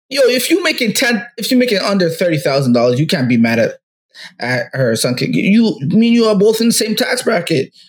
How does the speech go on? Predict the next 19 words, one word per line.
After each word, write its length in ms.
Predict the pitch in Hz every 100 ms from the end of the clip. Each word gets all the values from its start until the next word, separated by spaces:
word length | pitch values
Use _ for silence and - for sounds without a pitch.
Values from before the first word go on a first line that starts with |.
| _ _ -
Why, 120 | - -
why 160 | 180
you 140 | 269 294
think 200 | 277 262
you 160 | 285
better 220 | 226 269 262
than 160 | 262
me 100 | 277
'cause 120 | 262
you 80 | 240
sit 140 | 233 240
in 60 |
front 200 | 254 -
of 60 | 220
me? 340 | 196 147 - _ _ _ -
We 140 | 294
right 180 | 311 269
here 180 | 240 247
together. 520 | 214 180 165 143 123